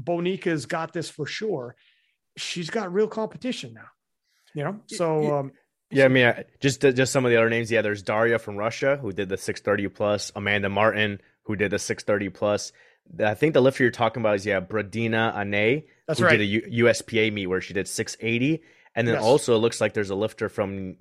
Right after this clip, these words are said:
Speaker 2: uh, New Zealand, Dina Hakie, who did a six fifty. So,
Speaker 1: See?
Speaker 2: shooters
Speaker 1: It
Speaker 2: everywhere, man.
Speaker 1: Shooters everywhere all of a sudden, whereas previously the class wasn't that competitive. Now it is uber competitive.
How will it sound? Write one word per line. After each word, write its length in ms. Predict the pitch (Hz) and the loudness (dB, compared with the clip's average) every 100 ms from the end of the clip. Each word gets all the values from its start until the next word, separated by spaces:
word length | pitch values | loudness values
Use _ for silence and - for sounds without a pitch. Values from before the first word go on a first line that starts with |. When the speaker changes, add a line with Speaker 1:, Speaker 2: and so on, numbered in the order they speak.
| 98 | -14
Speaker 2:
uh, 220 | - 98 92 | -6 -2 -2
New 180 | 98 | -4
Zealand, 560 | 98 101 113 104 90 90 | -6 -4 -2 -2 -4 -6
Dina 500 | 107 110 110 107 101 _ _ _ _ - | -6 -4 -2 -2 -4 _ _ _ _ -6
Hakie, 800 | 104 - - 117 123 135 156 170 - | -4 -4 -6 0 2 2 0 -4 -10
who 80 | 101 | -4
did 140 | 98 | -2
a 40 | |
six 300 | 90 - - | -2 -6 -10
fifty. 500 | - 107 - 90 73 _ _ _ _ | -4 -4 -4 -10 -12 _ _ _ _
So, 220 | - - 170 | -10 -4 0
Speaker 1:
See? 340 | 247 294 - - - | 2 0 -2 -10 -14
Speaker 2:
shooters 460 | - 160 165 139 | 2 4 6 6
Speaker 1:
It 40 | 165 | 4
Speaker 2:
everywhere, 360 | 151 117 107 | 6 4 4
man. 320 | 101 101 98 - | 2 -2 -4 -6
Speaker 1:
Shooters 680 | - - 226 240 240 226 - 247 | -8 -2 0 2 2 2 0 0
everywhere 540 | 247 277 269 226 180 | 2 2 2 2 2
all 120 | 165 | 0
of 80 | 156 | -2
a 60 | 147 | -2
sudden, 300 | 190 165 170 | -2 0 -2
whereas 160 | 165 | -4
previously 420 | - 202 202 - | -6 -6 -6 -6
the 80 | 196 | -6
class 400 | 185 196 175 - | -6 -4 -6 -4
wasn't 280 | 170 156 175 | -4 -2 -4
that 160 | 151 - | -6 -8
competitive. 520 | 147 156 139 135 - _ _ _ - | -6 -4 -4 -6 -8 _ _ _ -12
Now 400 | 139 143 143 139 | -6 -2 0 -2
it 80 | 123 | -4
is 200 | 113 - - | -10 -12 -8
uber 240 | 147 135 | -8 -8
competitive. 640 | 110 120 123 113 110 104 | -10 -10 -8 -8 -8 -14